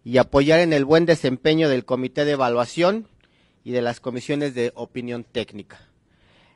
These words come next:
Ella está calificada como evaluador líder para producto en la norma diecisiete cero sesenta y cinco, también como evaluador líder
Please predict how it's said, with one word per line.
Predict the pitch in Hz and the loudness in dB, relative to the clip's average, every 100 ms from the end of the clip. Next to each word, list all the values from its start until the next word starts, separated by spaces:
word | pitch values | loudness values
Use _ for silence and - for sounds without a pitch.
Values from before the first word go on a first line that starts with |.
| - | 2
Ella | 180 | 4
está | 165 190 | 6 4
calificada | 185 170 147 151 170 175 165 | 4 2 2 0 2 2 0
como | 147 135 135 | -4 -6 -8
evaluador | 131 135 135 139 151 160 | -8 -6 -2 -2 0 0
líder | 160 175 170 170 160 - _ _ _ _ _ - | 0 -2 0 -4 -6 -20 _ _ _ _ _ -8
para | 123 127 | -6 -6
producto | 143 139 160 160 - 170 180 | -6 -6 -6 -8 -4 -4 -4
en | 120 131 | -8 -10
la | |
norma | 131 143 147 | -10 -8 -8
diecisiete | 127 143 | -8 -10
cero | 147 139 | -10 -12
sesenta | 127 - 120 117 | -12 -14 -12 -10
y | 123 | -12
cinco, | - 170 175 190 226 _ _ _ _ _ _ _ _ | -10 -12 -8 -6 -6 _ _ _ _ _ _ _ _
también | 131 139 151 160 | -8 -6 -4 -4
como | 160 139 | -6 -4
evaluador | 123 123 123 143 | -2 -2 -2 -4
líder | 151 156 156 156 | -4 -4 -4 -6